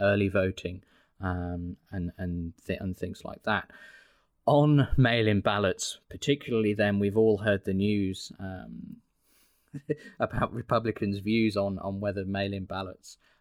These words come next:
um, introduce significant fraud into the process. To, to put some numbers on that, a September poll found that forty-three percent of all Republicans believe that fraud has been a major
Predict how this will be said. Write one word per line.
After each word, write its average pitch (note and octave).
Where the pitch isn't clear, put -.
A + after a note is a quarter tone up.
um, F2+
introduce G2
significant G2
fraud A#2
into A2
the G2
process. -
To, G2
to -
put A2+
some G2
numbers A2
on F#2+
that, E2+
a G2
September A#2
poll -
found G2
that -
forty-three A2+
percent F#2
of G#2
all F#2+
Republicans -
believe G2
that -
fraud G2
has G2
been G2
a G2
major A2